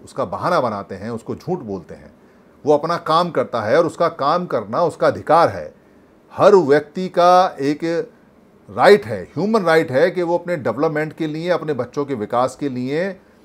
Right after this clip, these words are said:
सोचे, उसके लिए काम करे। इसलिए जो लोग आगे बढ़ रहे हैं, तरक्की कर रहे हैं या जिन्होंने सारी सत्ता, सारी पावर ले ली है, वो अपने बच्चों के हिसाब से सही काम कर रहे हैं, वो आपको नहीं, नहीं रो-, रोक रहे।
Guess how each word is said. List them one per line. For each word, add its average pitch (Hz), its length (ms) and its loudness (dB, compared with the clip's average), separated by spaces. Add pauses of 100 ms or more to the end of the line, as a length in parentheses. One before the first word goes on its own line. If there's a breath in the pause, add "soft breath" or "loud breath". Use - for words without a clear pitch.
(320 soft breath)
सोचे, 185 420 4
उसके 127 300 -10
लिए 147 140 -4
काम 143 380 0
करे। 110 320 -2 (360 soft breath)
इसलिए 196 340 -4
जो 165 420 0
लोग 180 380 0
आगे 139 340 0
बढ़ 147 160 0
रहे 139 180 -2
हैं, 170 240 -4
तरक्की 143 300 -8
कर 139 180 -4
रहे 131 260 -4
हैं 131 300 -4
या 175 100 0
जिन्होंने 139 400 -6
सारी 135 400 -6
सत्ता, - 400 -6
सारी 135 260 -4
पावर 131 280 -2
ले 110 140 -4
ली 127 120 -8
है, 139 360 -4 (420 soft breath)
वो 220 60 6
अपने 220 280 4
बच्चों 190 320 -2
के 208 100 2
हिसाब 151 260 -2
से 208 140 -4
सही 196 280 -2
काम 196 260 -2
कर 165 120 -2
रहे 156 120 -2
हैं, 135 340 -4 (520)
वो 113 60 0
आपको 127 280 0
नहीं, 139 140 -4
नहीं 139 160 -6
रो-, 135 160 -4
रोक 131 160 -6
रहे। 127 120 -4